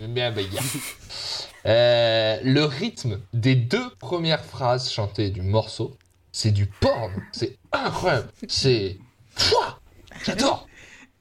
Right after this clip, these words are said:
Euh, et ce que fait la guitare derrière le chant, on a, je trouve, il, c'est, voilà, faut l'entendre, mais on a, on a une, elle prend une place, euh, mélodiquement qui est très, très intéressante, hein.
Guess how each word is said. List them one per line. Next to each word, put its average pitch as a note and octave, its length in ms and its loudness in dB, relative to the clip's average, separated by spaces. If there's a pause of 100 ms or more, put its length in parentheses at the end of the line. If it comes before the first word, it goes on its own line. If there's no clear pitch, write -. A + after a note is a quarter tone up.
(100)
Euh, B2 720 4
et G#3+ 300 -2
ce - 140 -12
que F3 100 -4
fait G#3 160 -4
la F#3 100 2
guitare D#3+ 560 -2
derrière C#3 300 2
le A#2 80 -4
chant, D3+ 400 0
on C3 120 -2
a, G3 140 2
je D#3 120 -10
trouve, D#3+ 340 -10 (160)
il, B2 160 -6 (180)
c'est, G#2 480 -6
voilà, G2 180 0
faut G2+ 200 -2
l'entendre, C3 340 0
mais A#2 100 -4
on G#2+ 80 -6
a, G#2+ 220 -6 (460)
on A#2 100 0
a G3 160 4
une, C3 640 -2
elle A#2 80 -2
prend - 160 0
une G3 140 -4
place, F#3+ 400 0
euh, C3 180 0
mélodiquement D3+ 400 0
qui - 120 0
est C3 60 0
très, B3 140 0
très C3+ 220 0
intéressante, G#2+ 480 -2
hein. G#2 160 0